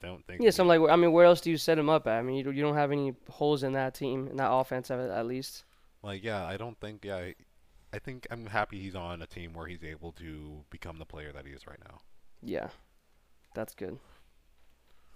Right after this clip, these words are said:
Speaker 1: Um, but yeah, Cordero, like, I don't know if you saw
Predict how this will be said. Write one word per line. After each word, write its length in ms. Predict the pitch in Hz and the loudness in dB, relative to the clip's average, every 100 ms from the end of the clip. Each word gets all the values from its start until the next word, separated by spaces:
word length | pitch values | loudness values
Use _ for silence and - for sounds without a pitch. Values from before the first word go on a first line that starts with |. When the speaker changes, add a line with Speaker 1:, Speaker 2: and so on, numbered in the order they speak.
| - - - - - - - _ _ - | -20 -20 -20 -20 -20 -20 -20 _ _ -14
Speaker 1:
Um, 140 | 101 | -10
but 80 | 92 | -8
yeah, 160 | 104 92 | -8 -8
Cordero, 540 | - 120 87 98 85 | -8 -8 -6 -4 -4
like, 280 | 82 80 - | -6 -8 -10
I 80 | 90 | -6
don't 140 | 107 | -6
know 100 | 98 | -6
if 80 | 92 | -10
you 80 | 92 | -8
saw 160 | 98 | -8